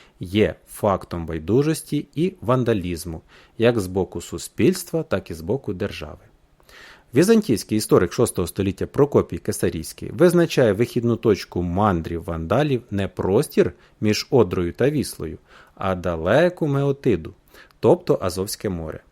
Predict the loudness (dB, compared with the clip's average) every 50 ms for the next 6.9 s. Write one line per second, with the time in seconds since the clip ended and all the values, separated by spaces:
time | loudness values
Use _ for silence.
0 | _ _ _ _ _ -20 _ _ _ 2 4 6 6 6 6 6 4 4 4 2
1 | -4 -6 2 4 4 4 4 2 -4 -6 -4 -4 -2 -2 -2 -4 0 0 0 0
2 | 0 -4 -6 -4 -4 -2 -2 -2 -2 -2 -2 -4 -6 -6 -8 -12 -16 -16 _ _
3 | -4 -4 -2 -4 -4 -6 -4 -4 -6 -6 -6 -8 -10 -10 -8 -6 -6 -6 -6 -6
4 | -8 -8 -10 -12 -18 _ _ _ _ _ -20 -20 -20 _ _ -12 -2 4 6 6
5 | 6 6 4 4 6 6 6 4 2 -2 -6 -4 -2 0 0 0 0 2 2 2
6 | 2 0 -2 -6 -10 -14 -14 _ -12 -6 -2 2 4 4 6 4 4 2